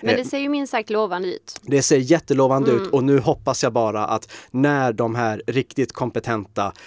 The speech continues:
Speaker 2: eh, personerna som förstår inloggningssystem och förstår riskerna med det på ett sätt som inte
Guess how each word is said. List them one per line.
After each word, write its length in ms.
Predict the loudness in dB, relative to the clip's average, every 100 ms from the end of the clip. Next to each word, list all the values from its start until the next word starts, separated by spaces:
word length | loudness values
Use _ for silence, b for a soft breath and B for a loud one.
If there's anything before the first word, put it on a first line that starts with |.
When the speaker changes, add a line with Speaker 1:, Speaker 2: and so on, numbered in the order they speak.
| B B
Speaker 2:
eh, 320 | -6 -2 -2 -4
personerna 720 | -6 -2 -2 -2 -4 -4 -4
som 320 | -4 -4 -6
förstår 640 | -8 -8 -2 2 4 2
inloggningssystem 840 | -2 -4 -6 -6 -8 -8 -4 -4 -6
och 80 | -8
förstår 440 | -8 -2 2 2
riskerna 400 | 0 -2 -4 -4
med 220 | -4 -6
det 80 | -6
på 140 | -4
ett 100 | -4
sätt 240 | -4 -6 -4
som 180 | -6 -6
inte 320 | -6 -8